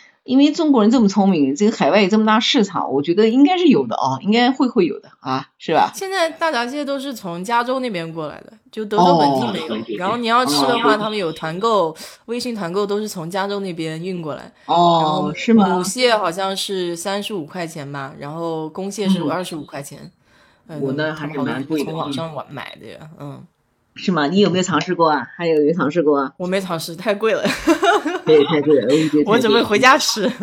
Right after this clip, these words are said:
Speaker 1: 对，对，下次回南京，来，这个我们到那个，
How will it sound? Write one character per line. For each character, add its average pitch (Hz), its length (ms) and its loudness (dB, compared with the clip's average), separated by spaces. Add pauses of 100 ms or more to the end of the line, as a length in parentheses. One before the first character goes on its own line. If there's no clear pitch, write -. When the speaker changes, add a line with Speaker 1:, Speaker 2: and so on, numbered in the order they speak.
(540)
Speaker 1:
对， 180 160 6
对， 170 180 2
下 214 160 0
次 202 60 2
回 190 160 0
南 175 160 2
京， 202 180 4 (240)
来， 147 200 -6
这 170 100 0
个 170 100 4
我 151 120 4
们 175 100 -4
到 190 140 2
那 180 120 -2
个， 156 200 4